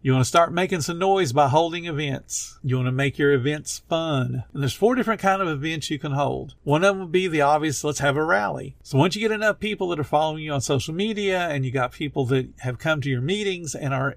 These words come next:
excited and energized about, "Let's change these dumb rules," you got that critical mass of people you want to educate and encourage even more people,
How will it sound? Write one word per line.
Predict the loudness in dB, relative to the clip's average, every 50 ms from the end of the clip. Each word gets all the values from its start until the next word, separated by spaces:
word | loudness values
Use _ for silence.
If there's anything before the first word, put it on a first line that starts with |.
| -4
excited | -4 -4 -2 0 2 4 4 4 4 2 0 -2 -4
and | -4 -6 -4 -2
energized | -2 0 0 0 0 2 4 4 6 4 4 2 0
about, | -2 -2 -2 0
"Let's | 0 -2 -2 -2 -4
change | -4 -4 -4 -4 -4 -6 -6
these | -4 -4 -2 -2
dumb | -2 0 2 2 2 2 0 0
rules," | -2 0 0 0 -2 -4 -6 -10 -14 -20 _ -6
you | -2 2
got | 2 2 2
that | 2 -2 0
critical | 4 4 6 6 6 4 -2 -4
mass | -4 -4 -4 -4 -4 -6
of | -8 -8
people | -8 -10 -8 -6 -4 -4 -4 -4
you | -4 -4
want | -4 -4 -4 -4 -4
to | -4 -4 0 2
educate | 2 2 2 0 -4 -4 -4 -4 -2 -4 -4
and | -4 -4
encourage | -6 -6 -4 -2 -2 -2 -2 -2 -4
even | -4 -4 -4 -4 -2 0
more | 0 2 2 2 0
people, | -2 -4 -4 -4 -4 -6 -8 -8 -10